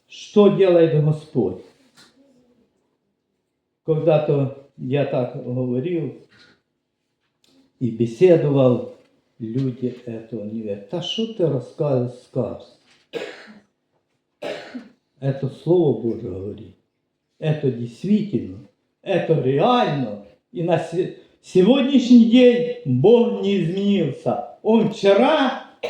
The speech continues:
сегодня и вовек же тот же. Слава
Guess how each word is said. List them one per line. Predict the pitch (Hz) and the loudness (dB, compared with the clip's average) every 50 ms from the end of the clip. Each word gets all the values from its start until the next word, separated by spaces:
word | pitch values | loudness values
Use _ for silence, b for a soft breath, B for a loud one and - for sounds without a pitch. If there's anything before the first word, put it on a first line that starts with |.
| - - - | -10 -12 -10
сегодня | - - 233 247 233 247 285 294 294 294 240 233 247 240 240 214 202 202 - - - - _ _ | -2 2 4 6 6 6 4 0 -2 -2 -2 -2 -2 -2 -2 -2 -4 -6 -8 -12 -16 -20 _ _
и | - 190 202 | -2 0 2
вовек | 208 208 202 214 202 - - | 2 4 4 4 2 0 0
же | - 214 190 - | 0 -2 -2 0
тот | - - 180 165 135 - - - | 2 2 4 4 4 2 0 -4
же. | - 160 - - - - - | -10 -12 -14 -14 -16 -2 2
Слава | 165 175 196 190 170 160 156 139 123 127 127 - | 2 4 4 4 4 2 2 0 -2 -4 -6 -8